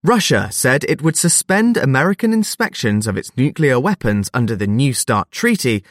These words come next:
and blamed Western sanctions for making the process too difficult.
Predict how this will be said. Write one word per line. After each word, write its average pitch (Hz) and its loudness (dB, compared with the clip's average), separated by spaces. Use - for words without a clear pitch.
and 151 2
blamed 170 2
Western 202 0
sanctions 165 -2
for 123 -2
making 170 0
the 220 -2
process 101 -4
too 104 -6
difficult. - -6